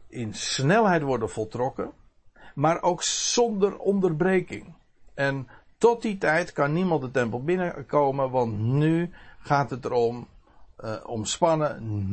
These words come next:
nu gaat het gebeuren. Eh, de wereld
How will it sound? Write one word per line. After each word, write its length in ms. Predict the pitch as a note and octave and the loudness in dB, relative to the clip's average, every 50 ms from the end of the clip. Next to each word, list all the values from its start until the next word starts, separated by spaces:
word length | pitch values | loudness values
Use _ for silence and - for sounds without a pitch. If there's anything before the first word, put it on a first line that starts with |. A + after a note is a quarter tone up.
| G#2 A2 | 2 4
nu 200 | C3 E3+ G3 F#3 | 6 6 4 4
gaat 220 | F#3+ F#3 D#3+ D3+ | 4 2 2 2
het 140 | C3+ B2 G#2 | 0 -4 -10
gebeuren. 640 | - - A#2 G2 G#2 A2 G#2+ G#2 G2+ G2 G2 G2+ G2+ - - - - - - - - | -8 -8 -6 -2 0 2 2 2 2 0 -4 -8 -10 -14 -20 -20 -20 -20 -20 -20 -14
Eh, 140 | - G#2+ G#2+ G2+ G2 G2 | -12 -10 -10 -10 -10 -10
de 120 | F#2 G2 F#2+ | -8 -4 0
wereld 680 | G2 A#2+ B2+ C3+ C3+ C3 C3 B2+ B2+ - - - - | 2 2 4 4 2 2 0 -2 -4 -8 -14 -18 -16